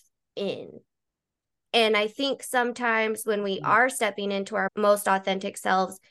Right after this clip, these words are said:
Speaker 1: and we have these different layers of relationships, like, Mom and I have talked previously about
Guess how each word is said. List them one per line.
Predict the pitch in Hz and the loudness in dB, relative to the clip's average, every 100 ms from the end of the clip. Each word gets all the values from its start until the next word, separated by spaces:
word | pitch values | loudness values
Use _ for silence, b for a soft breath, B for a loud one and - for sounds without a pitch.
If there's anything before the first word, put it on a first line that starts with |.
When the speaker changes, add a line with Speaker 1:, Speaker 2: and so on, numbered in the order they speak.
| b b | b b
Speaker 1:
and | - 202 | 0 2
we | 196 | 2
have | 202 247 220 | 4 2 2
these | 214 208 | -2 -2
different | 208 202 190 190 | -4 -4 -2 0
layers | 190 196 196 | 2 2 2
of | 196 | 0
relationships, | 185 180 185 190 196 190 190 185 - | -2 -4 -4 -4 -6 -2 -4 -4 -2
like, | 185 165 - _ _ _ _ _ - | -2 -2 -6 _ _ _ _ _ 2
Mom | 214 196 | 4 6
and | 202 | 4
I | 202 | 2
have | 190 190 | 2 0
talked | 190 190 - | -4 -4 -6
previously | 202 190 190 190 202 190 | -2 0 0 0 0 0
about | 185 175 180 | 2 0 -2